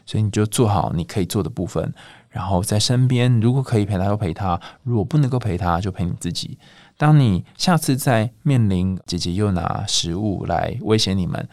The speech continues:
或者是她拿食物来威胁自己的时候，你愿不愿意让自己回到呼吸上面，回到每一次的吸气跟吐气上面，然后找回自己的呼吸法，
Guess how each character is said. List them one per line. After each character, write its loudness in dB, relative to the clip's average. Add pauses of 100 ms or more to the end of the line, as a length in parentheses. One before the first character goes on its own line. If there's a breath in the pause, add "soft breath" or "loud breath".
(120)
或 0
者 0
是 -2
她 -4
拿 0
食 -4
物 -2
来 0
威 0
胁 -2
自 -4
己 -4
的 -8
时 -8
候， -4 (340 loud breath)
你 0
愿 4
不 2
愿 2
意 2
让 2
自 -2
己 -2
回 -4
到 0
呼 -2
吸 -2
上 0
面， -4 (360 loud breath)
回 -2
到 2
每 2
一 -2
次 -2
的 0
吸 0
气 0
跟 -2
吐 -4
气 -2
上 -2
面， -4
然 -6
后 2
找 2
回 -4 (140)
自 -2
己 2
的 -4
呼 -4
吸 -4
法， -2